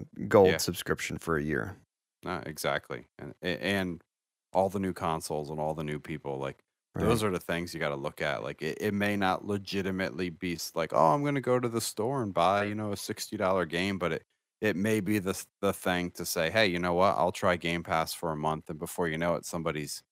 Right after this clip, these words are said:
Speaker 2: subscribed for two to three months of Game Pass, so they've made their money.
Speaker 1: Hmm. All right, Nintendo news. Uh, build your own Nintendo Labo V R kit, Toy-Con, uh, goggles for less than a dollar.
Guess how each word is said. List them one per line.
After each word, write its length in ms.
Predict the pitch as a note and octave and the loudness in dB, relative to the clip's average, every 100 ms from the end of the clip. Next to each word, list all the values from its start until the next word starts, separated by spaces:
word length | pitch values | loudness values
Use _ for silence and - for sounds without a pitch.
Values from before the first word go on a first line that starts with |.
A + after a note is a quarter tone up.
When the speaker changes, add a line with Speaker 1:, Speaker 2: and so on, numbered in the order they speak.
| _ _ _ _ _ _ | _ _ _ _ _ _
Speaker 2:
subscribed 720 | - A2+ D#2+ - F#2+ F2 E2 - | -4 -2 -2 2 6 6 4 -2
for 140 | - | -8
two 220 | E2 - F2+ | -6 -4 -4
to 80 | D2+ | -6
three 260 | - F2 | -6 -4
months 380 | E2 D2+ D2+ - | -2 -4 -4 -8
of 100 | D#2+ | -8
Game 240 | D2+ E2 D#2 | -6 -6 -4
Pass, 340 | C#2 B1 - | -4 -6 -6
so 120 | E2 | -8
they've 220 | C2+ C#2+ | -6 -8
made 200 | C#2+ C#2+ C#2+ | -8 -8 -8
their 100 | C2+ | -10
money. 300 | C2+ C#2 - - | -12 -14 -14 -6
Speaker 1:
Hmm. 160 | F2+ F2 _ _ - - - - - - _ _ _ _ _ _ _ _ _ - | -4 -4 _ _ -20 -20 -18 -20 -20 -20 _ _ _ _ _ _ _ _ _ 10
All 60 | D#3 | 12
right, 160 | D3 - - | 12 10 2
Nintendo 420 | B2 C#3+ E3 D#3+ | 4 8 10 10
news. 380 | C#3 B2 A2 F#2 | 10 10 8 6
Uh, 200 | A2 A2+ | 4 6
build 280 | A2 F#3+ E3+ | 10 10 10
your 80 | |
own 100 | F3+ | 10
Nintendo 360 | E3+ D3+ D#3+ D#3+ | 8 10 10 12
Labo 280 | C#3 C#3 C3 | 12 12 8
V 200 | C3+ C#3 | 6 8
R 180 | A2 C#3 | 8 8
kit, 400 | - - - - - - | 2 0 0 -2 -12 -10
Toy-Con, 960 | - D#3 E3 - B2 A2+ G#2 G2+ D3 - _ _ - | 2 4 4 0 2 4 4 4 0 -6 _ _ -4
uh, 180 | G#2+ G2+ | 4 4
goggles 520 | G2+ A#2 B2+ - A2+ | 8 8 8 4 -2
for 180 | - - | -2 -2
less 180 | A#2 A#2+ | 0 0
than 140 | B2 | 0
a 40 | B2 | 0
dollar. 300 | B2 C#3 A2 | 0 -2 -4